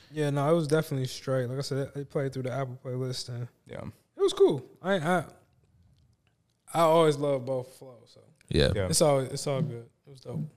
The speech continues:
Speaker 3: For sure. I don't know. And Offset, Shoot My Shot.
Speaker 2: I think I
Speaker 1: I hear
Speaker 2: gave,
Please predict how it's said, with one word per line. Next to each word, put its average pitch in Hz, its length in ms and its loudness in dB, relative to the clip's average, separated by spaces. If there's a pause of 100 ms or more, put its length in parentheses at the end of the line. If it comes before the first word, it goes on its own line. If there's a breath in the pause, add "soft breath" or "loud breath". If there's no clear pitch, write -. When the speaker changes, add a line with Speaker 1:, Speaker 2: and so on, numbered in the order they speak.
(120)
Speaker 3:
For 90 160 -6
sure. 90 300 4 (200)
I 95 100 4
don't 98 160 8
know. 101 260 8
And 95 120 2
Offset, 101 540 10
Shoot 78 200 6
My 92 100 4
Shot. 110 340 4 (1500)
Speaker 2:
I 110 100 -6
think 113 140 -2
I 113 40 -2
Speaker 1:
I - 20 2
hear 117 160 2
Speaker 2:
gave, - 20 2